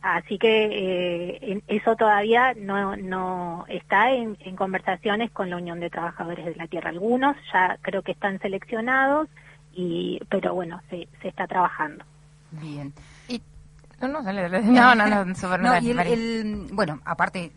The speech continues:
Speaker 2: me imagino que la gente está, debe estar muy contenta, ¿no?, de, de tener esa tierra. Eh, ¿tenés idea cómo está el, el estado de la tierra, si la tienen que trabajar mucho? Si...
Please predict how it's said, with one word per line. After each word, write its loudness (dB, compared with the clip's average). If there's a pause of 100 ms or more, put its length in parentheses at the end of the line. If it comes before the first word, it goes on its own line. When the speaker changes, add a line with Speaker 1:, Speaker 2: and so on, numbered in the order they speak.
(140)
Speaker 2:
me -8
imagino -6
que -8
la -6
gente -12
está, -12
debe -14
estar -8
muy -10
contenta, -4
¿no?, -2
de, -4
de -16
tener -8
esa -8
tierra. -4 (440)
Eh, -8
¿tenés -4
idea -2
cómo 0
está 4
el, -8
el -8
estado -2
de 0
la -2
tierra, 0
si -6
la -8
tienen -8
que -10
trabajar -8
mucho? 2
Si... -12